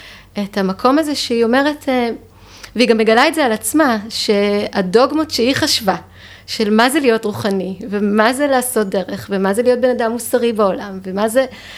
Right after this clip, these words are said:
כלומר, היא עזבה חמישה ילדים, זה וואו, זה לא משהו שקל לנו לבלוע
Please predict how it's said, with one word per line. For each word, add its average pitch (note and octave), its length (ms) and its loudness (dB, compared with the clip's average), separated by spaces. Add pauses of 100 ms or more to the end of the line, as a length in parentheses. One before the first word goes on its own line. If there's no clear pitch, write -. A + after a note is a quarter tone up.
(200)
כלומר, G3 320 -2
היא G3 120 2
עזבה F#3+ 300 2
חמישה D4+ 460 0
ילדים, G#3+ 480 0 (200)
זה F#3+ 560 0
וואו, G3+ 580 0 (200)
זה G3 360 -6
לא C#4+ 560 2
משהו E4+ 260 -2
שקל - 1200 -2
לנו D4+ 240 2
לבלוע A3+ 640 4